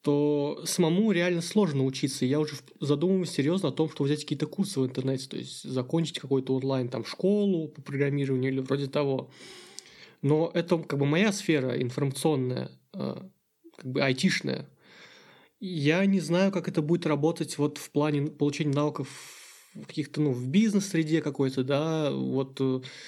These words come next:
какой-то такой, э, как сказать, а, общественный больше, да, чем такой сы-, сычеватый, так скажем. Вот. Эм,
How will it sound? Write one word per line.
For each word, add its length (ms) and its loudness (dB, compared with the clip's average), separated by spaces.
какой-то 340 -2
такой, 400 0
э, 200 -8
как 120 -10
сказать, 300 -2
а, 160 -4
общественный 880 0
больше, 400 -2
да, 160 0
чем 720 -6
такой 320 -4
сы-, 380 -8
сычеватый, 640 0
так 160 -8
скажем. 280 -12
Вот. 300 -4
Эм, 300 -8